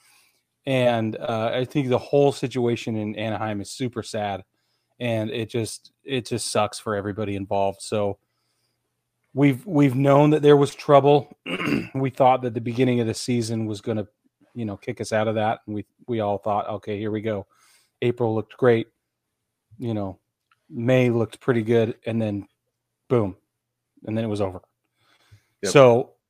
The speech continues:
Speaker 1: that sucks. It just sucks for baseball. I don't care who you are.
Speaker 2: It got so bad that the owner is like, "I'm done." <laughs> The owner wants out. It's so bad. <laughs>
Speaker 1: Yeah. That's a
Speaker 2: That's
Speaker 1: huge disappointment for me.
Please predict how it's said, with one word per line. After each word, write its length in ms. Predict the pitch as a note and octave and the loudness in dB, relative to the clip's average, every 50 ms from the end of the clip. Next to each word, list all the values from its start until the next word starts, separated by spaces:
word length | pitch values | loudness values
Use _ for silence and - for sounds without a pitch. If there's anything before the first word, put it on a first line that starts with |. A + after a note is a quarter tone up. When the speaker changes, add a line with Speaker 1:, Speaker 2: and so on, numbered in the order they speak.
| _ _ _ _ _ _ _ _ _ _ _ _ - | _ _ _ _ _ _ _ _ _ _ _ _ 4
Speaker 1:
that 260 | C3+ C3 B2 G#2+ - | 6 6 6 6 2
sucks. 680 | - - - - G#2+ G2 F#2+ F#2 - - - - - - | -2 -8 -6 -4 -2 -2 -2 -4 -6 -10 -12 -14 -10 -6
It 80 | C#3 C#3 | -6 -4
just 260 | C#3 D#3 - - - | -2 -2 -4 -2 0
sucks 240 | - C3 A#2 - - | 2 2 2 0 -2
for 120 | - A2+ | -6 -4
baseball. 600 | F#2+ - G#2 G2+ F#2+ - - G#2+ G2 F#2 F#2 - _ _ _ _ _ | -4 -2 -4 -4 -6 -6 -6 -6 -6 -6 -6 -10 _ _ _ _ _
I 80 | - B2+ | -4 -2
don't 120 | B2 A#2 | -2 -2
care 160 | - - G#2 F#2+ | -4 -4 -6 -6
who 100 | G#2 G2 | -6 -6
you 140 | F#2 F#2+ | -6 -6
are. 120 | F#2 F#2+ - _ _ _ _ _ _ _ _ _ _ _ - | -8 -8 -10 _ _ _ _ _ _ _ _ _ _ _ -4
Speaker 2:
It 100 | B2 A#2+ | -2 2
got 300 | - D#3 D3 C#3 - - | 4 4 4 4 2 -4
so 260 | - - A#2+ A#2+ A#2+ | 0 4 6 6 6
bad 420 | A2 - G2 G2+ G#2+ G#2 G2 F#2+ | 4 0 -2 0 0 0 0 -2
that 100 | F#2+ F#2+ | -4 -6
the 120 | F#2 G#2 - G2 | -4 -4 -4 -2
owner 340 | G2+ G#2+ A2 G#2+ G#2 G2+ | -2 -2 -2 -2 -2 -4
is 140 | G2 F#2 F2 | -6 -6 -6
like, 160 | F2+ F#2 F2+ | -6 -6 -6
"I'm 200 | E2+ F2 E2+ F2 | -6 -8 -8 -8
done." 260 | F2 E2 E2 D#2 - - _ _ _ _ | -10 -12 -12 -12 -14 -18 _ _ _ _
<laughs> 60 | - A2 G#2 G#2 G#2 - - - - - - - - C#3+ - _ _ - - | -10 -8 -8 -6 -8 -10 -12 -16 -20 -20 -20 -16 -14 -14 -14 _ _ -8 -4
The 140 | A3 A3 - | -2 4 8
owner 340 | F3+ F#3 F#3+ F#3 E3+ D#3+ | 10 10 12 12 12 12
wants 360 | D3+ C#3+ B2+ B2 A#2+ A#2 - A#2+ | 12 10 10 8 6 2 0 0
out. 260 | G#2 F#2+ F2+ - - | 0 0 0 0 -4
It's 140 | G2+ G2 - | -8 -10 -8
so 160 | - G2+ G2 | -6 -6 -4
bad. 460 | F#2 F#2+ G2 - - - A2+ - - - _ | -4 -4 -4 -4 -4 -8 -8 -8 -10 -20 _
<laughs> 380 | _ _ - _ - - - | _ _ -20 _ -20 -16 -10
Speaker 1:
Yeah. 280 | A2 G#2+ G#2+ G#2 F#2+ F#2 _ _ _ _ _ _ _ _ _ _ _ _ _ _ _ _ _ _ _ _ _ _ _ _ _ - - - - - - _ _ _ - | -8 -6 -6 -6 -8 -10 _ _ _ _ _ _ _ _ _ _ _ _ _ _ _ _ _ _ _ _ _ _ _ _ _ -20 -20 -20 -20 -20 -20 _ _ _ -4
That's 140 | D3+ C#3+ - | -2 0 2
a 60 | C#3 | 2
Speaker 2:
That's 120 | - - | 2 2
Speaker 1:
huge 240 | - D3+ C#3+ C3 A#2 | 4 2 2 2 0
disappointment 600 | A#2+ B2+ A#2+ - A2+ - A#2+ A#2+ A2+ A2+ A2 G2+ | -2 -2 -2 -2 -4 -4 -4 -4 -4 -4 -6 -8
for 140 | - A2+ G#2 | -8 -8 -6
me. 240 | G2+ G#2 G2 F2 | -6 -6 -8 -10